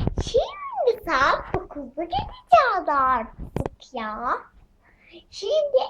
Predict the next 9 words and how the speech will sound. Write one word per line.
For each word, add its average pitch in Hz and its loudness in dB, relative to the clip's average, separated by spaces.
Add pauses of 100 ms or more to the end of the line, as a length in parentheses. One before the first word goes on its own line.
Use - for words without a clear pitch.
evlerine 233 0
gitmişler. 294 -2 (560)
Sonra 294 -2
yemeği 247 -6
hazırlamışlar. 240 -2 (180)
Yardım 240 2
etmiş 208 -4 (140)
Fatma 214 -2 (160)
Nur. 311 -4